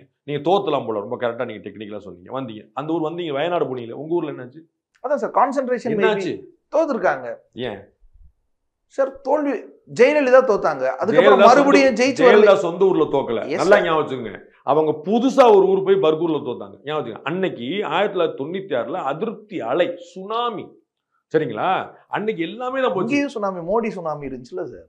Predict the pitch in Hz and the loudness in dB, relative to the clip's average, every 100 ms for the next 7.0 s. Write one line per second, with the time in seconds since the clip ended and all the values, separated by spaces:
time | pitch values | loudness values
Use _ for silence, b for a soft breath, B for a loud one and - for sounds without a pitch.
0 | _ 92 90 90 147 127 117 135 139 139 | _ -14 -12 -8 -8 -8 -6 -6 -6 -12
1 | 135 139 98 _ 127 160 143 123 156 143 | -12 -14 -18 _ -6 -4 -4 -6 -8 -8
2 | 147 131 120 139 131 104 101 98 _ _ | -8 -8 -8 -10 -12 -14 -20 -20 _ _
3 | _ 104 131 170 208 208 196 180 160 151 | _ -6 0 2 2 2 2 2 2 0
4 | 135 180 - 151 196 143 156 180 214 202 | -2 -2 -2 0 2 4 2 4 4 2
5 | 196 185 190 143 107 - - _ _ _ | 2 2 0 -6 -10 -14 -20 _ _ _
6 | _ _ - 143 196 233 226 185 170 | _ _ -10 0 4 4 4 2 2